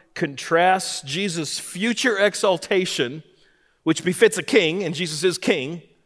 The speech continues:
with his humiliation as a servant, the humiliation that took him to the cross so he could be the Savior for our sins. Philippians two.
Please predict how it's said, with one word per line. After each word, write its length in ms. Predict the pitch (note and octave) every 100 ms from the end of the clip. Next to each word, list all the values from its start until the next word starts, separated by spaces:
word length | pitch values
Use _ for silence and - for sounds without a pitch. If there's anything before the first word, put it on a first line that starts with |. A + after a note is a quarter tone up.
| _ _ _ _ _ -
with 220 | F3+ -
his 240 | F3 D3+
humiliation 920 | - F#3+ F3 A3+ A3 G#3 G#3+ A3+ - F3
as 140 | D3+
a 80 | C#3
servant, 600 | - - A#3 E3+ C#3+ D3+
the 80 | E3+
humiliation 760 | F3+ F3+ G3 F#3+ G3 F#3+ G3+
that 220 | D#3+ -
took 260 | - A#3+ -
him 160 | A3+ F#3
to 160 | F#3
the 80 | D3
cross 680 | - - G#3+ E3+ E3+ - - -
so 160 | - G3
he 80 |
could 160 | F#3+ E3+
be 100 | F3
the 120 | D3+
Savior 500 | - - G3 F3+ D#3
for 220 | C#3 D3+
our 120 | C#3+ B2+
sins. 640 | - G#3+ D3 C#3+ - - _ _ _ _ _
Philippians 460 | - F#3+ F#3+ D#3+ -
two. 340 | G3+ E3 G2+